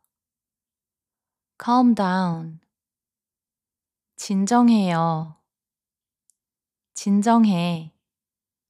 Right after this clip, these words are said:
It's dangerous. 위험해요.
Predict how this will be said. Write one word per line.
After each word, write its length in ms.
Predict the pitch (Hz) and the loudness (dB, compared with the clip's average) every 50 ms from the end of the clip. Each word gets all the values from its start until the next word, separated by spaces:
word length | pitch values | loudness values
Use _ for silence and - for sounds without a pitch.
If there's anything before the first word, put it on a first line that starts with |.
| _ _ _ _ _ _ _ _ _ _ _ _ _ _ _ - | _ _ _ _ _ _ _ _ _ _ _ _ _ _ _ -8
It's 240 | 226 220 - - | -8 -6 -6 -4
dangerous. 880 | - - 196 208 226 226 208 190 180 160 160 160 - - - - - - _ _ _ _ _ _ _ _ _ _ _ _ _ _ _ _ _ _ _ _ _ _ _ _ _ _ _ _ _ - | -2 0 2 4 4 4 4 2 0 -2 -4 -6 -10 -12 -14 -16 -18 -20 _ _ _ _ _ _ _ _ _ _ _ _ _ _ _ _ _ _ _ _ _ _ _ _ _ _ _ _ _ -6
위험해요. 1040 | 185 185 196 220 233 247 254 240 226 202 175 165 160 151 151 147 143 147 147 147 | -2 0 2 4 4 4 6 4 4 2 0 -2 -2 -2 -4 -4 -6 -8 -12 -18